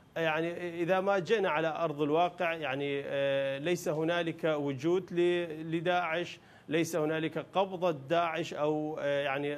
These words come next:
السيطرة على الأراضي لداعش أو مكانات مخصصة تحت سيطرة داعش، ما عدا بعض المناطق الموجودة لربما في منطقة إدلب في سوريا. آه،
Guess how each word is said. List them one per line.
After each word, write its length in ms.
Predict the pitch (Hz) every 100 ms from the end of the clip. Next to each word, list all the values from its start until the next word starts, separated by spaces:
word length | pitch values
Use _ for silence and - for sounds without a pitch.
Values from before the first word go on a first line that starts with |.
| 143
السيطرة 540 | 135 190 196 196 160
على 200 | 143 147
الأراضي 520 | 147 160 165 165 160
لداعش 540 | 156 147 165 160 160 160
أو 200 | 139 135
مكانات 680 | 143 147 - 160 165 165
مخصصة 640 | 151 - 180 - 165 175 160 - - -
تحت 160 | 170 156
سيطرة 360 | 180 165 160
داعش، 420 | 143 170 226 233
ما 120 | 208 202
عدا 380 | 190 185 190 190 - - -
بعض 260 | 160 202 185
المناطق 480 | 175 170 170 170 -
الموجودة 520 | 160 160 147 170 160
لربما 440 | 147 147 147 156 143
في 140 | 156
منطقة 440 | 156 151 156 143 131 -
إدلب 380 | 180 170 165
في 340 | 160 170 160 160
سوريا. 720 | 156 - 185 175 165 175 175 - - - - - -
آه، 420 | 165 160 160 156